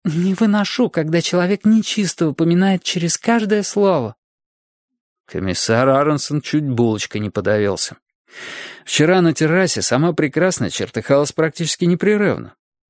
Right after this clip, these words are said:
Но Аронсон все больше ощущал, что ни за что не станет лезть со своей правдой в эту сборную солянку. Она и так хороша. Прекрасная продолжала.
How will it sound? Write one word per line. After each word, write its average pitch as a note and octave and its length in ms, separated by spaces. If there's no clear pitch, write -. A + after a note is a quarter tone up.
Но G#2 260
Аронсон F3 460
все G3 180
больше E3+ 380
ощущал, D3 600
что - 260
ни F#3 380
за G3+ 220
что F3+ 480
не A2 160
станет B2 460
лезть C#3+ 300
со D3+ 100
своей C3+ 260
правдой C3 440
в B2 40
эту B2 200
сборную A2 460
солянку. G#2 680
Она D#3+ 340
и E3+ 40
так D#3 320
хороша. G#2+ 560
Прекрасная A#2 560
продолжала. B2 720